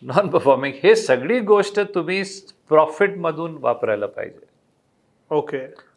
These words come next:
Speaker 1: नाहीतर काय, तुम्हाला बिझनेस इथे स्टार्व करतोय पैशासाठी आणि तुम्ही यामध्ये टाकताय, you are making the problem worse ना.
Speaker 2: हम्म.
Speaker 1: पण
Speaker 2: <clears throat>
Speaker 1: बिझनेसमध्ये टाकल्यानंतर, अर्न केल्यानंतर ते जे सरप्लस राहिलंय, त्यामधून, मी हे सांगत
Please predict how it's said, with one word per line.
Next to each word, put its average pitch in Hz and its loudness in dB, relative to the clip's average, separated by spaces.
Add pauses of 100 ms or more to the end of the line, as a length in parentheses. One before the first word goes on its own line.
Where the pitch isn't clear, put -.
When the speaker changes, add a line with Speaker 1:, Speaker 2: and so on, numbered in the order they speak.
(120)
Speaker 1:
नाहीतर 131 2
काय, 196 2
तुम्हाला 180 0
बिझनेस 165 -4
इथे 175 0
स्टार्व 170 2
करतोय 160 -2
पैशासाठी 120 -4
आणि 131 -6
तुम्ही 156 -6
यामध्ये 156 0
टाकताय, 110 -8 (460)
you 185 -2
are 208 -4
making 190 -4
the 214 -2
problem 220 -4
worse 208 -2
ना. 202 -16
Speaker 2:
हम्म. 151 -10 (640)
Speaker 1:
पण 185 4
Speaker 2:
<clears throat> 131 -2
Speaker 1:
बिझनेसमध्ये 208 4
टाकल्यानंतर, 151 2
अर्न 226 2
केल्यानंतर 123 -2 (140)
ते 196 2
जे 180 -4
सरप्लस 170 2
राहिलंय, 107 0
त्यामधून, 226 2 (280)
मी 151 0
हे 185 4
सांगत 202 0